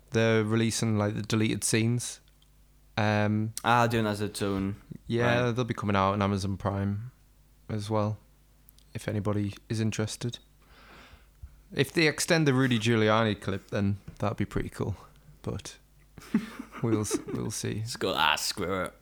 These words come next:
Speaker 2: It's in
Speaker 1: Yeah.
Speaker 2: bad, it's in bad taste, but yeah."
Speaker 1: Well, they're lost now anyway. Doesn't matter.
Speaker 2: They're lost, yeah. <laughs> So the, the, the film did its job, didn't it?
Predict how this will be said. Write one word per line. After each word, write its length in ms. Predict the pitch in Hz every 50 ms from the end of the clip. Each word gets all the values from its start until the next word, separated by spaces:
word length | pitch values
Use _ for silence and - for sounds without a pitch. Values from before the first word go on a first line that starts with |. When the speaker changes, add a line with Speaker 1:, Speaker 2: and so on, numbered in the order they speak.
| - -
Speaker 2:
It's 120 | 117 110
in 60 | 113 110
Speaker 1:
Yeah. 40 |
Speaker 2:
bad, 280 | 107 113 107 107 - - -
it's 180 | - - 113
in 140 | - 110 110
bad 220 | 95 87 87 104 -
taste, 360 | - 92 87 95 104 - -
but 160 | - - - -
yeah." 80 | 87 87
Speaker 1:
Well, 140 | - 156 147
they're 100 | 113 107
lost 320 | 107 113 113 - - -
now 220 | 123 110 110 107
anyway. 320 | 107 110 127 139 139 147 143
Doesn't 200 | 123 113 104 101
matter. 340 | 101 104 110 117 123 127 120 -
Speaker 2:
They're 80 | 127 110
lost, 300 | 107 113 120 117 - - 135
yeah. 200 | 120 131 160 - - -
<laughs> 100 | - -
So 260 | - - - 131 117 110
the, 180 | - 98 123 120 110 - -
the, 100 | 113 104
the 120 | - - 113
film 220 | - 123 117 110
did 120 | 101 95
its 120 | 98 98 -
job, 260 | - - 117 117 113
didn't 320 | 113 113 110 117 120 123
it? 100 | 123 -